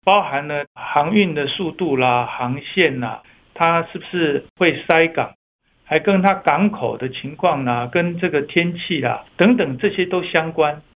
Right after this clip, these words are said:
我们要把这些相关的东西转成一些方程式啊，进港的时间啦，还有出港的时间，每一条都要写成一个方程式。整个写，写下来呢，会有上千条这么多的方程式出来。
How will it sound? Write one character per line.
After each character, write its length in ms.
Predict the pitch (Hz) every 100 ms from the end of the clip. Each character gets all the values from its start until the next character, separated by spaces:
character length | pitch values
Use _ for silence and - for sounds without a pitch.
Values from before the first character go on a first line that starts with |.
| _
我 80 | -
们 100 | 185
要 80 | 214
把 200 | 135 127
这 120 | 196
些 120 | 190
相 240 | 190 180
关 140 | 180 190
的 100 | 185
东 180 | 165 175
西 80 |
转 320 | 170 156 123 123
成 220 | 131 202
一 60 |
些 180 | 165 175
方 240 | 165 170 170
程 180 | 117 123
式 280 | - 127
啊， 80 | - - _ _ _
进 220 | 247 190
港 180 | 131 127
的 100 | 139
时 240 | 131 156 151
间 280 | 175 170 170
啦， 240 | 160 165 - _ _
还 120 | 170
有 60 |
出 240 | 170 - 208
港 180 | 156 123
的 80 |
时 220 | 123 - 131
间， 240 | 147 151 -
每 240 | 151 170
一 40 | 247
条 120 | 160
都 100 | 185
要 80 | -
写 120 | 113
成 180 | 127 87
一 60 |
个 100 | 147
方 260 | - 156 160
程 200 | - 117
式。 260 | - 127 - _ _ _ _
整 140 | 180
个 120 | 202
写， 260 | 233 - 160 - -
写 140 | - 151
下 180 | 151 220
来 200 | 151 147
呢， 180 | 156
会 180 | 151 262
有 100 | 160
上 360 | 135 - 190 175
千 240 | 190 190
条 320 | - 120 123 -
这 80 | 226
么 120 | 170
多 180 | 175 170
的 120 | 139
方 220 | 160 156
程 180 | 131 120
式 300 | 120 - 123 _
出 200 | - 127
来。 200 | 117 -